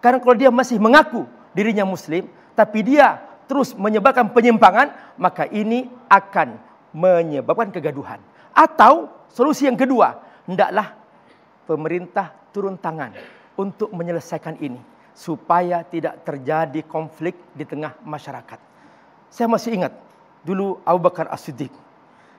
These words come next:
ketika sebagai khalifah terjadi sebuah penyimpangan. Ada sekelompok orang mengatakan bahwa, "Aku tidak akan bayar zakat."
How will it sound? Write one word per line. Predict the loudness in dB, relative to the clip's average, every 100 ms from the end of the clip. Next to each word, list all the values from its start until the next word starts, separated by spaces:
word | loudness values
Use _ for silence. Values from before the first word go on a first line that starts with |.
| _
ketika | -8 -6 0 2 2 -2 -18 _
sebagai | _ -20 -12 0 0 4 2 0 -12 -20 -20
khalifah | -4 -2 -2 -8 -18 _ _ _ _ _
terjadi | -6 -6 0 2 2 -2
sebuah | -6 -4
penyimpangan. | -4 -6 -4 -4 -4 -14 _ _ _ _ _
Ada | 0 0
sekelompok | -6 0 2 2 4
orang | 4 6 4
mengatakan | 0 -2 -4 -6 -8
bahwa, | -2 -2 4
"Aku | 4 4 -4 -8
tidak | -4 -4 -2
akan | 0
bayar | 2 0
zakat." | -4 -10